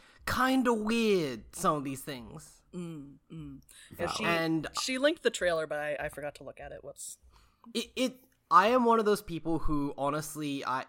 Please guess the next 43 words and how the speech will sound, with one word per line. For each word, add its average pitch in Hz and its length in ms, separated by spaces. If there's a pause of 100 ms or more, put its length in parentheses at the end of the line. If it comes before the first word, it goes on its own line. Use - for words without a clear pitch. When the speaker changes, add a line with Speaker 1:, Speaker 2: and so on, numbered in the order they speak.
(160)
Speaker 1:
if - 160
you 156 100
adapt 139 320
something, 196 280 (280)
I 175 140
don't 180 160
care 175 120
how 147 200
much 123 420
you 185 140
change 196 380
to 208 100
a 196 40
certain 214 240
extent, 226 300
'cause - 120
I'm 180 140
like, 202 200
"It's - 160
in 220 60
a 214 40
fucking 214 300
adaptation." 165 640 (560)
But 151 320 (280)
in 151 260
this 202 220
<laughs> - 140
case, 156 320 (180)
it 156 120
really 147 340
didn't 156 220
feel 170 140
like 147 260
they, 156 260 (240)
like, 156 240
consulted 151 560 (140)
anyone 117 720
Speaker 3:
They 95 120
just 82 160
Speaker 1:
on 92 120
Speaker 3:
didn't 82 80
Speaker 1:
this. 78 100
Speaker 3:
try. 80 320